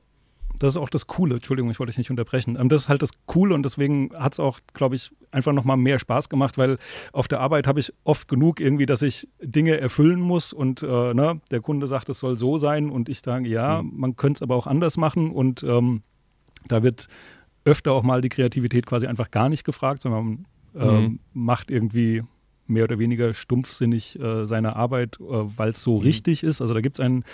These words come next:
Speaker 1: ein richtig und, ähm,
Speaker 2: Mhm.
Speaker 1: d-, dieses Kreative zu überlegen, okay, wie setze ich das denn jetzt um, äh, was mache ich hörbar, was,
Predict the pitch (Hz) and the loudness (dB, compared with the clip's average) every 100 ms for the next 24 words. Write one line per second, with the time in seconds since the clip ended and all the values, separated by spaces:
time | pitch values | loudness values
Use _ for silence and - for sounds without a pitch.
0 | - - - - 120 113 156 - 165 - | -18 -18 -12 0 2 4 2 0 -2 -2
1 | - - 120 123 117 - 123 120 117 117 | -6 0 2 2 0 0 2 4 4 0
2 | - - 151 110 92 _ _ - 139 117 | -4 -6 -6 -6 -10 _ _ -4 -2 2
3 | 123 123 113 - - 123 113 160 170 160 | 2 2 -2 -6 0 2 2 0 -2 -2
4 | 139 123 120 139 143 123 127 117 120 123 | -2 0 2 2 0 0 0 0 0 0
5 | 127 - 117 135 - - 151 - 139 139 | -2 -4 -2 -2 -4 -8 -6 -2 -2 -2
6 | - 151 151 147 139 139 123 120 113 135 | -2 0 2 2 -2 -2 -2 0 -2 -4
7 | - - _ _ _ _ _ 123 135 - | -6 -16 _ _ _ _ _ 2 2 2
8 | 131 127 156 160 160 160 160 131 127 120 | 0 4 4 2 -2 0 0 0 -2 -2
9 | - - | -6 -14